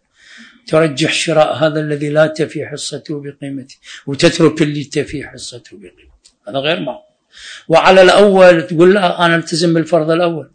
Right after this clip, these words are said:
أشتري من تفي حصته ومن لا ت-، لا تفي حصته". هذا خلاف الفرض، غير ممكن، لأن فرضنا أن التركة لو لم تكن تكفي إلا لشراء البعض. قال: "وعلى الأول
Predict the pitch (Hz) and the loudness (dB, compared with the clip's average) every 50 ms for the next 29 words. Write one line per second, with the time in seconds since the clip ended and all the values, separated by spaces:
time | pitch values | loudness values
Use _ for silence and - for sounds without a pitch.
0 | _ - - - _ - 180 175 - - - 185 175 175 170 170 160 151 - - | _ -20 -20 -16 _ 0 0 0 2 0 0 2 2 2 2 2 0 -2 0 0
1 | - 220 - 180 165 - - 175 - - - 208 208 208 - 262 214 202 226 277 | 0 0 0 -2 -2 -2 -4 -4 -4 -2 -2 -2 -2 -2 -4 -4 -2 0 0 2
2 | 277 269 269 254 240 220 214 202 190 180 180 - 311 - - _ _ 190 165 175 | 4 6 6 6 6 4 4 4 4 2 2 -2 -10 -14 -14 _ _ -2 2 2
3 | 170 165 165 - 165 151 156 180 156 - - 160 147 - - 147 131 _ 127 - | 2 2 2 -2 -6 -6 -6 -8 -10 -10 -12 -14 -16 -16 -18 -18 -20 _ -20 -20
4 | _ _ - - - - - - _ _ - 104 104 131 143 - - 147 143 175 | _ _ -20 -20 -20 -20 -20 -20 _ _ -12 -10 -8 -8 -8 -8 -6 -4 -2 0
5 | 208 208 - 226 196 - - - 165 156 165 160 143 135 151 190 208 208 208 202 | -2 -2 -2 -8 -10 -10 -8 -6 -6 -6 -6 -8 -6 -4 -2 -2 -2 -2 -4 -4
6 | - - - 160 156 151 - _ _ _ _ _ _ _ _ 147 135 131 120 - | -8 -10 -12 -14 -14 -14 -14 _ _ _ _ _ _ _ _ -8 -8 -8 -4 -4
7 | 143 143 160 175 190 202 - 165 165 156 151 156 - 175 170 196 - - 175 180 | -2 -2 -2 -2 -2 -2 -2 -2 -2 -2 -4 -2 -4 -4 -4 -4 -4 -4 -4 -2
8 | 190 190 202 233 262 254 240 240 - 190 - - 202 190 180 - 208 196 202 - | -2 -2 -2 0 0 -2 -2 -4 -8 -10 -8 -6 -8 -8 -6 -8 -10 -10 -10 -12
9 | - 226 214 208 208 214 214 214 214 208 196 202 - - 196 208 208 220 214 - | -12 -8 -8 -8 -6 -4 -4 -4 -4 -4 -8 -8 -10 -8 -4 -2 -2 -2 -4 -6
10 | - - - _ _ - - _ - 175 185 202 202 214 202 160 139 139 139 - | -12 -20 -20 _ _ -20 -20 _ -6 -4 -4 0 2 0 0 0 -4 -6 -8 -12
11 | _ _ _ _ _ _ _ _ _ _ _ _ _ _ _ - - - - - | _ _ _ _ _ _ _ _ _ _ _ _ _ _ _ -16 -16 -16 -18 -20
12 | _ _ _ _ _ - _ _ - 123 127 127 143 156 151 147 160 156 147 147 | _ _ _ _ _ -20 _ _ -8 -8 -4 0 2 2 2 2 2 2 2 0
13 | - 160 170 175 160 143 131 135 - - | 2 2 4 4 4 2 0 -2 -6 -12